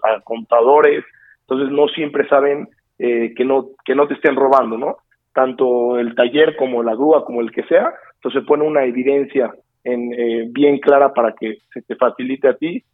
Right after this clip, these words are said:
autorizar o rechazar la reparación. Además de eso, pues somos también unos asesores para, para, tenemos aquí un equipo de, de más de quince ingenieros mecánicos, tanto gasolina como diésel,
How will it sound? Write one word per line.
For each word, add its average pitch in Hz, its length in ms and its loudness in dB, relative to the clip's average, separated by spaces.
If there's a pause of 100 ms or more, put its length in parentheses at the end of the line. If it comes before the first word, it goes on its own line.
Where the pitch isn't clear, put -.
(180)
autorizar 135 800 2
o 135 80 2
rechazar 123 520 -4
la 123 120 -4
reparación. 139 600 0 (480)
Además 135 420 2
de 156 140 4
eso, 185 260 -4
pues 123 140 -10
somos 135 240 -4
también 131 280 -2
unos 135 240 -6
asesores 127 520 -4
para, 113 280 -2 (380)
para, 110 500 2 (140)
tenemos 131 340 -4
aquí 127 200 -2
un 139 180 0
equipo 127 340 -2
de, 110 220 -4 (340)
de 113 160 -2
más 123 240 0
de 123 140 -6
quince 135 640 -2 (180)
ingenieros 123 540 0
mecánicos, 131 560 -2
tanto 113 360 -2
gasolina 123 500 0
como 117 240 -4
diésel, 147 400 0